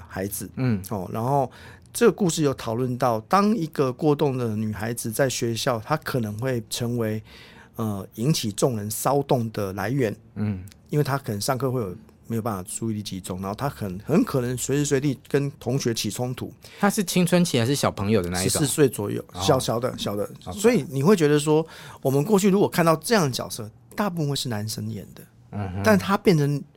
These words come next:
Speaker 1: 性别转变成，变成女生的时候，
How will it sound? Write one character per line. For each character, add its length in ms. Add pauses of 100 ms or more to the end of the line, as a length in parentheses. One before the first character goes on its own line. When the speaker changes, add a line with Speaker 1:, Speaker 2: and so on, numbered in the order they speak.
(120)
Speaker 1:
性 340
别 180
转 260
变 260
成， 280
变 160
成 120
女 140
生 180
的 100
时 160
候， 160